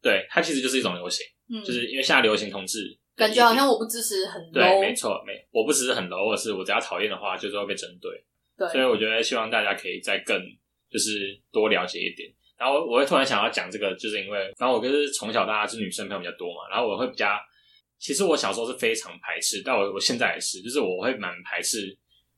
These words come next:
Speaker 1: 跟陌生的男生当朋友的。
Speaker 2: 嗯。
Speaker 1: 就是我会不知道要怎么跟直男相处嘛。我其实心中有个惧怕是讲说，我会觉得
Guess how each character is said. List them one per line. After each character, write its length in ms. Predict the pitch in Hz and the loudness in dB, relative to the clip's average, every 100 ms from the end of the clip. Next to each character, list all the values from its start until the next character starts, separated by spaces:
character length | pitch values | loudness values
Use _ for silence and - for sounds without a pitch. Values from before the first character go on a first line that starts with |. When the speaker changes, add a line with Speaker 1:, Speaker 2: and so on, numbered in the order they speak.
| _ | _
Speaker 1:
跟 220 | - 113 | 4 6
陌 200 | 117 131 | 6 6
生 160 | 104 101 | 6 4
的 120 | 104 | 2
男 120 | 95 87 90 | -2 -6 -4
生 260 | - 98 87 87 _ _ _ _ - | 0 0 -2 -8 _ _ _ _ 2
当 180 | 107 | 2
朋 200 | 104 85 | 2 -6
友 100 | 90 - | -6 -8
的。 320 | - - _ 247 | -10 -18 _ -10
Speaker 2:
嗯。 240 | 233 214 - _ _ _ _ - | -10 -14 -20 _ _ _ _ -4
Speaker 1:
就 120 | 143 | 0
是 140 | 156 | 2
我 160 | 139 135 | 4 4
会 60 | |
不 200 | 139 - | 2 -2
知 120 | 135 135 | -4 2
道 480 | 131 123 113 - _ | 4 4 0 -6 _
要 120 | 135 | 0
怎 80 | 113 | 0
么 120 | 95 | -4
跟 200 | 107 104 104 113 - | -6 -6 -10 -20 -10
直 240 | - 107 | -6 -4
男 240 | 123 104 98 | 0 0 0
相 260 | 101 104 | -2 -2
处 200 | 107 - | -4 -6
嘛。 220 | 92 - - - | -8 -20 -20 -6
我 160 | 104 | -2
其 160 | 110 135 | 0 0
实 180 | 151 151 | -2 -2
心 300 | - 135 143 | 0 -2 0
中 200 | 127 120 | 0 0
有 60 | |
个 100 | 104 | 0
惧 240 | 107 127 104 | -2 -4 -4
怕 220 | 117 98 | -2 -2
是 60 | |
讲 120 | 101 87 | -4 -8
说， 140 | 92 | -10
我 320 | 87 90 98 | -10 -6 -4
会 80 | 131 | -2
觉 120 | 123 | -2
得 60 | 110 | -4